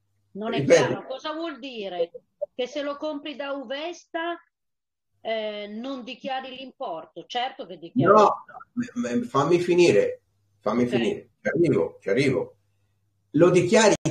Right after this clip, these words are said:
Speaker 2: te, ma non lo dichiara Ovesta, perché Ovesta non risponde al governo italiano.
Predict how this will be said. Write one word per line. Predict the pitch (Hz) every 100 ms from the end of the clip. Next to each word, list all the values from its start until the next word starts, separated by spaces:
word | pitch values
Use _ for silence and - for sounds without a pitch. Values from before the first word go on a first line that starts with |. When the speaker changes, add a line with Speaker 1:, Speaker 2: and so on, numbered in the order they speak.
| 135
Speaker 2:
te, | 208 - -
ma | 139
non | 147 165
lo | 170 175
dichiara | 180 202 190 156
Ovesta, | 143 139 127 107
perché | 113 117 139
Ovesta | 147 190 - 139
non | 139
risponde | 139 139 - 170 135
al | 110
governo | 110 110 104
italiano. | 104 98 87 82